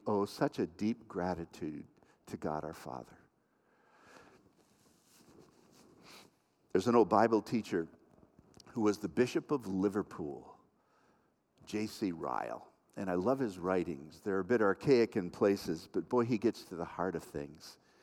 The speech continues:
And writing upon this story, J C Ryle says, "Thankfulness is a flower which will never bloom well, except for a deep root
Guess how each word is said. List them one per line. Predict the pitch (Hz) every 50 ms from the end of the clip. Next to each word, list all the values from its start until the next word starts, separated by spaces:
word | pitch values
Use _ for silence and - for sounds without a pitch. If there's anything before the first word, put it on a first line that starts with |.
| - - - - - -
And | 135 127 123
writing | 147 185 233 254 240
upon | 220 175 - 196 170 156 143
this | 127 127 -
story, | - - - 143 123 98 82 73 69 67 65 - - -
J | - 117 120
C | 117 - - 123
Ryle | 113 101 101 98 101 92 90 90
says, | 87 - - 85 65 57 53 58 - - - - - - _ _ _ _ _ _ _ _ _ _ _ _ _ _ _ _ _ _ _ _ -
"Thankfulness | - 147 143 165 190 - 190 175 165 160 160 -
is | 160 139 123
a | 131
flower | 117 - - 120 113 110 117 120 131 131 143 151 156 151 - -
which | 117 101 - -
will | 110 98
never | 95 95 107 131 160 160
bloom | 147 135 135 151 151 151 135
well, | 127 123 95 71 60 60 - - - - - - _ _ _ _ _ _ _ _ _ _ _ -
except | - 90 - - - - 156 135 123 - - - - - - _ _ _ _ _ _
for | - - 104
a | 90 85
deep | 78 - - - 123 139 160 - - -
root | 95 101 113 131 131 131 - - - -